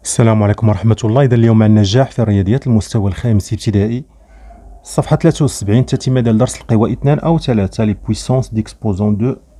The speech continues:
و تخوا. دونك ندوي مع تصحيح التمرين رقم واحد، احسبوا ما يلي. إذا تعلمنا في فيديو سابق كيفاش نحسبوا القوى. إذا ثمانية أس اثنان أو ثمانية مربع هي ثمانية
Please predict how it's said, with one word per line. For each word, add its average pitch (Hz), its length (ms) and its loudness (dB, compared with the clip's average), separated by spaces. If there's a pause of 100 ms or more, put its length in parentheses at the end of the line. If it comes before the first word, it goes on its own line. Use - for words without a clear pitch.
و - 60 -6
تخوا. - 260 -4 (920)
دونك 120 360 -2
ندوي 120 260 2
مع 113 140 0
تصحيح - 220 -12
التمرين 110 340 -2
رقم 104 400 -2 (200)
واحد، 117 500 -2 (500)
احسبوا 131 640 -2
ما 117 260 4
يلي. 101 360 0 (380)
إذا 131 260 -4 (160)
تعلمنا 135 340 0
في 104 60 -6
فيديو 117 420 -2
سابق 117 400 -4
كيفاش 113 380 -8
نحسبوا 104 1040 -2
القوى. 131 360 0 (400)
إذا 196 140 2
ثمانية 175 540 0
أس - 240 -8
اثنان 190 340 -2
أو 240 100 -2
ثمانية 147 380 0
مربع 101 580 -2
هي 156 180 -4
ثمانية 117 540 -2